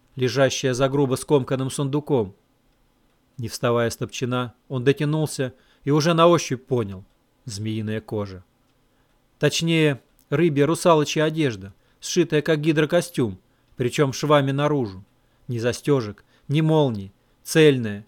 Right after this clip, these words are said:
и натянуть ее на себя можно только через узкую горловину,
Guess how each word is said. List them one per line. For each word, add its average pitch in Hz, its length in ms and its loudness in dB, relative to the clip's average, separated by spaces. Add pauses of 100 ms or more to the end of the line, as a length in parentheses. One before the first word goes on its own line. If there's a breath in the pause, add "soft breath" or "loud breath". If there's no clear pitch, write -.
(140)
и 123 80 -6
натянуть 160 420 0
ее 151 220 4
на 143 100 -2
себя 147 460 2 (180 loud breath)
можно 147 340 0
только 151 300 0
через 143 340 -2
узкую 151 340 -2
горловину, 143 640 0